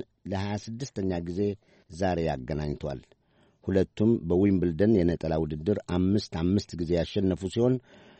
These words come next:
በግራንድ ስላም ማለትም በትላልቆቹ ውድድሮች ሃያ ሰባት ድሎችን ይጋራሉ።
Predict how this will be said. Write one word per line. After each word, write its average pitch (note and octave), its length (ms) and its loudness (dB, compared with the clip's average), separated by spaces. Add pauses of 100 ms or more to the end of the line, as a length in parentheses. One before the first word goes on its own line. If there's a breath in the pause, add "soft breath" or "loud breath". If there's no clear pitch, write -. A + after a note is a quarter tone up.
(120 loud breath)
በግራንድ F#2 500 2
ስላም G#2+ 300 0
ማለትም D#2 340 -2
በትላልቆቹ F2 680 -2
ውድድሮች F#2 520 0
ሃያ G2 200 -2
ሰባት G#2 420 -4
ድሎችን F2 520 0
ይጋራሉ። D2 640 -4